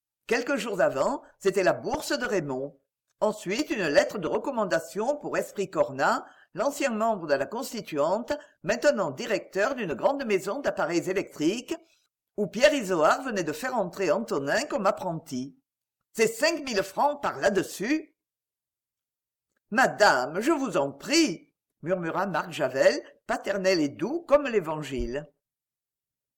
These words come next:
Dans le coupé du ministère, qui descendait à fond de train la pente boueuse du faubourg, l'avoué petit Sanier reprochait à son client cette générosité inutile. « Que diable,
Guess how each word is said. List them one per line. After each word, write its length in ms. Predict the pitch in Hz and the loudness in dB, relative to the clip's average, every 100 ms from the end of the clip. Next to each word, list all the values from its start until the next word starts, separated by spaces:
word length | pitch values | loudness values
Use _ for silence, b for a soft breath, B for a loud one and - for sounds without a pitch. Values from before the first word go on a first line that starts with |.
| _ _ _ _ | _ _ _ _
Dans 140 | 180 190 | 4 6
le 100 | 349 | 4
coupé 340 | 277 294 330 | 0 0 0
du 120 | 277 | 0
ministère, 720 | 190 165 143 - 156 202 269 - _ | -2 -2 -4 0 4 4 4 -6 _
qui 100 | - | -4
descendait 520 | 143 247 - 277 285 160 | -2 0 0 -2 -2 -2
à 60 | |
fond 180 | - 233 | -2 -4
de 120 | 175 | -4
train 320 | 160 - 214 220 | -4 -2 0 0
la 100 | - | 0
pente 320 | 185 165 160 | -2 -4 -4
boueuse 460 | 131 196 269 262 | -4 -2 -2 -2
du 180 | 196 151 | -2 -4
faubourg, 680 | - 135 127 156 247 - _ _ _ - | -2 -4 0 0 -2 -6 _ _ _ -4
l'avoué 480 | 214 240 185 196 294 | -2 0 4 4 2
petit 320 | 277 226 220 | -4 -10 -6
Sanier 460 | - 143 135 196 | 0 0 0 -2
reprochait 560 | 262 208 170 - 226 226 | -2 -4 -4 -6 -4 -4
à 40 | 262 | -4
son 200 | 190 156 | -6 -6
client 480 | 147 127 147 254 B B | -4 0 0 -2 B B
cette 260 | - 175 143 | -8 -4 -4
générosité 800 | 202 262 277 214 160 135 233 277 | -2 0 0 0 -4 -4 -2 -2
inutile. « 760 | 170 147 - 123 123 135 151 _ _ _ _ _ _ _ _ _ _ - | -2 -6 -6 -6 -6 -8 -12 _ _ _ _ _ _ _ _ _ _ 2
Que 80 | |
diable, 580 | 190 - 269 170 120 139 | 2 4 4 4 0 -4